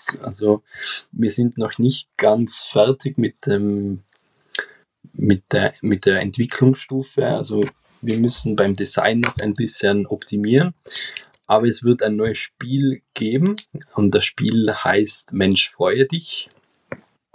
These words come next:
Es ähnelt einem Mensch, ärgere dich nicht vom Spieltyp her, also von der, von der Spielform, einem Mensch, ärgere dich nicht. Nur geht's bei meinem Spiel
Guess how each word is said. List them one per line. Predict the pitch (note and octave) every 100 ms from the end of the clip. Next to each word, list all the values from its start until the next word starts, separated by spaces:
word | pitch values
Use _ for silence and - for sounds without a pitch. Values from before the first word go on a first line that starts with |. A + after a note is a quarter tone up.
| _ - - - - - - _
Es | - - A#2
ähnelt | A#2 A#2 G#2+ -
einem | G2 G2+
Mensch, | G2 G2
ärgere | G#2+ C3 G#2
dich | F#2+ -
nicht | G#2 C#3+ - - - - - - - - _ - - - - - - -
vom | - G2+ G2
Spieltyp | - - A#2 B2 B2+ B2+ B2+ - _ _ - - - D#3 -
her, | - C#3 D3+
also | - F#2+ F#2
von | -
der, | F#2+ F#2+ - -
von | -
der | -
Spielform, | - A#2 B2+ - G#2+ B2+ F#3+ - -
einem | - F#2+
Mensch, | F#2 -
ärgere | F#2+ G#2+
dich | B2 -
nicht. | C#3+ D3 - - - - - _
Nur | A#2 A2+
geht's | A#2 - - -
bei | G2+
meinem | G2 F#2+ F#2 G2+ C#3 C3+
Spiel | - - A#2 B2 A#2+